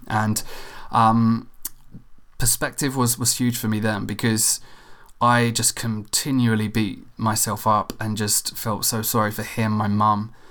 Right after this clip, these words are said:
and I was just in this huge negative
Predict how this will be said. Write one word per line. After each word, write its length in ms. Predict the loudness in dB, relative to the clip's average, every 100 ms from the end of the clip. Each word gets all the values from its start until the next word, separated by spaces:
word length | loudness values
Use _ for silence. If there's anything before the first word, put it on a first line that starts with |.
| -20 -6
and 500 | -2 0 2 0 -2 -4
I 120 | -2
was 100 | 0
just 180 | 0 0
in 80 | 0
this 200 | -2 -2
huge 420 | -2 -2 -4 -2
negative 760 | 0 0 -2 -2 -2 -4 -10